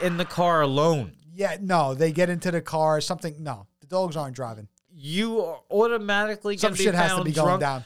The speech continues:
Speaker 1: You're automatically gonna be found drunk. There's no getting away with this, even if you're in the passenger seat.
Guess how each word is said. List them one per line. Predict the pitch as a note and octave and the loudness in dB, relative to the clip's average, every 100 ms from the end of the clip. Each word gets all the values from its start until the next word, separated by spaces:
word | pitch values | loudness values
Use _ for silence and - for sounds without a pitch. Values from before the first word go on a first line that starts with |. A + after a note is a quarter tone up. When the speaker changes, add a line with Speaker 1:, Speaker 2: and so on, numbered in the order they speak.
| - | -12
Speaker 1:
You're | B2+ F#3 G#3+ | 0 2 2
automatically | F#3 B3 C4+ C4 B3+ B3+ B3+ A#3+ | 2 2 2 2 2 0 0 -4
gonna | G#3+ A3+ | -4 -4
be | A3+ A3+ | -4 -4
found | A3+ A3+ A3 | -2 -2 -2
drunk. | G3+ A#3+ A3+ C#3 - | -2 0 0 -2 -2
There's | F3+ E3 | -2 -2
no | D#3+ F3 A3 A3+ | -2 2 4 4
getting | F#3 A3 A3 | 0 0 -2
away | G#3+ G#3 G#3+ | -2 0 2
with | G#3 G3 | 0 -2
this, | C#3+ - | -4 -6
even | F#3+ A3+ | -4 -2
if | A3 G#3+ | -2 -2
you're | G3 | -4
in | - F#3 G3 | -4 -6 -8
the | G3+ | -6
passenger | F3+ F#3+ G3+ F#3+ F#3 F#3 | -4 -2 -4 -6 -6 -2
seat. | E3+ - C3+ | -2 -2 -6